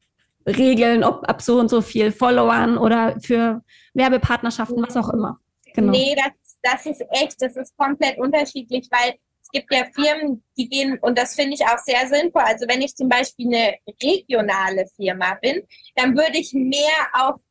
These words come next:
Speaker 2: Mikroinfluencer aus dieser Region gehen, also heißt schon Leute mit zehntausend Followern oder sowas,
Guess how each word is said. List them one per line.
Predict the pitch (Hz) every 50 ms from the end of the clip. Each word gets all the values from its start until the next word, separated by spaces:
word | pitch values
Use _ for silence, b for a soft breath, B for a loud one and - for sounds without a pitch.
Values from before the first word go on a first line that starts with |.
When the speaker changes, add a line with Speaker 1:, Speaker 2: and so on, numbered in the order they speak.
| -
Speaker 2:
Mikroinfluencer | - 262 277 302 339 392 349 - _ - 254 - - 226 226 226 - - 220 208 202 202 202 202 - - 202 190 185 190 - -
aus | 175 - - -
dieser | - - 208 220 214 196 190
Region | 196 196 - - 208 208 214 226 233
gehen, | 226 320 349 247 202
also | 214 208 214 208
heißt | - 214 208 208 208 - -
schon | 233 226 226
Leute | 233 226 226 233 - 240
mit | 233 233 226 _ -
zehntausend | - 233 208 214 214 208 220 220 - 214 202 202 202 220 226 226 220 -
Followern | 226 214 214 226 220 214 214 208 202 202 208 208
oder | 190 214 214 214 208 214
sowas, | - 220 220 214 233 247 302